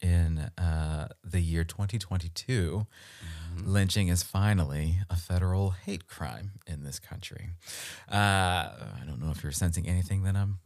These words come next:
Speaker 1: mm, saying here. Uh,
Speaker 2: Mm-hmm.
Speaker 1: twenty twenty-two. Uh, so I, I found two articles for us to read. I'm sure there are probably more out there, and so maybe between the two of us, we'll find some other things, and we'll pull from other pieces out there about this.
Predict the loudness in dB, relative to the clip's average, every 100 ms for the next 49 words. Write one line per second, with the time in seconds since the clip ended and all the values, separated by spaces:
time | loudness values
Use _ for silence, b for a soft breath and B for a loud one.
0 | -6 -4 -4 -6 -6 -4 -2 0 0 -2
1 | -6 -8 -8 -12 -10 -8 -4 -2 -2 -4
2 | -4 -2 -4 -4 -4 -2 -2 -4 B B
3 | B 4 6 6 4 4 6 6 4 4
4 | 4 4 2 0 2 2 2 0 -2 2
5 | 4 4 2 2 0 0 0 0 0 0
6 | 0 0 2 2 2 0 2 2 4 2
7 | 2 0 0 2 2 2 0 2 2 4
8 | 2 2 0 -4 -14 -6 -2 -2 -2 -2
9 | -2 -4 -6 -2 -2 -2 -4 -4 -2 -2
10 | 0 0 -2 -2 -4 -4 -6 -6 -6 -4
11 | -2 0 -2 -4 _ -6 -4 -2 -2 -2
12 | -4 -4 -4 -4 -4 -6 -6 -6 -4 -2